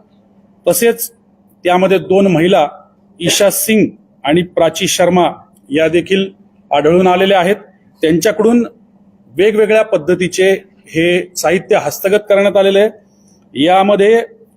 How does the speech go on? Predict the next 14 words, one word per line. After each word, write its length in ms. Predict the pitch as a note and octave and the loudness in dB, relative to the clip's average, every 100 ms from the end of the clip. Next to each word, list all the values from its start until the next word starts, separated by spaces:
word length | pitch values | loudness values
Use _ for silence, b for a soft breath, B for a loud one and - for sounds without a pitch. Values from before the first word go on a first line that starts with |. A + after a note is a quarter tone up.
| _ - | _ -4
जवळपास 640 | C#3+ F3 F#3+ G3+ G3 - - - | 0 0 0 0 0 -2 -14 -6
दोन 280 | D3+ G3 G3 | -2 0 0
पॉइंट 300 | G3+ G3+ F3 | 0 0 0
सात 260 | - E3+ F3 E3 | 0 -2 -2 -2
ग्रॅमचा 500 | F3+ F#3 E3+ F#3 F3+ | 0 0 0 0 0
कोकेन 600 | - F3 E3+ G3 G3+ G3+ | -2 -4 -2 0 0 0
सदृश्य 520 | F#3+ D3+ F#3+ - F#3+ | 0 -2 -2 -2 -2
पदार्थ, 380 | F3+ E3 F3+ G3+ A#3+ - _ _ _ _ - | 0 0 0 0 -2 -6 _ _ _ _ -2
त्याचबरोबर 480 | E3 F3 F#3 F#3+ F#3+ | 0 0 0 2 0
सत्तर 460 | - F3+ - A3 | -2 -6 -2 0
ग्रॅम 360 | F#3 G3+ G#3 G#3 - | 2 2 0 -2 -4
गांजा 320 | D3+ D#3+ F3+ G#3 | -2 0 2 0
सदृश्य 440 | G3+ F3+ G3+ G#3 | -2 -2 0 0
पदार्थ, 380 | G3 F3+ F#3 | 0 0 0